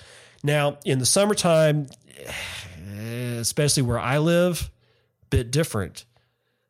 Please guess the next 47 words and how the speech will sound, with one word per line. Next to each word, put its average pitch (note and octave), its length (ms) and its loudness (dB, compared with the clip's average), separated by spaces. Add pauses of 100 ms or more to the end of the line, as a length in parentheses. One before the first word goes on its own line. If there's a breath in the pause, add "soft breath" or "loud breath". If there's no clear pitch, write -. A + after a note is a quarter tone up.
(140)
So B2+ 360 2
I'm B2 140 2
not C#3 220 2
gonna C#3+ 140 0
get B2+ 240 0
into B2+ 260 -2
that. B2+ 100 -2
I'll, B2+ 180 0
maybe C#3 440 0
I'll, B2+ 240 -2
I'll, A#2+ 200 -6 (100)
I'll C3 80 -6
talk C3 200 -2
about A#2+ 200 -2
that B2+ 160 0
on A#2+ 160 0
another A#2 260 -2
show B2 340 0
as A2+ 120 -2
to A2+ 120 -4
what A#2 200 -2
we A#2 100 -4
could G#2 220 -6
do A#2+ 360 -2
by G#2 280 -4
burying A#2 720 0
the A2 80 -2
heat, A2+ 460 -6 (100)
and G#2+ 160 -8
I, G#2+ 120 -6
I A2 160 -4
would G#2 160 -4
get A2 160 0
into G#2 200 -2
that G#2 260 -2
on G#2 140 -4
that G2+ 200 -2
show. F#2+ 280 -4 (600 loud breath)
But D#3+ 280 2
I, C3 120 -2
I C3+ 200 -4
wanna C#3+ 280 0
go C3+ 160 -2
ahead B2 400 -2
and A#2 280 -4
say, A#2 360 -4
uh, G#2+ 240 -4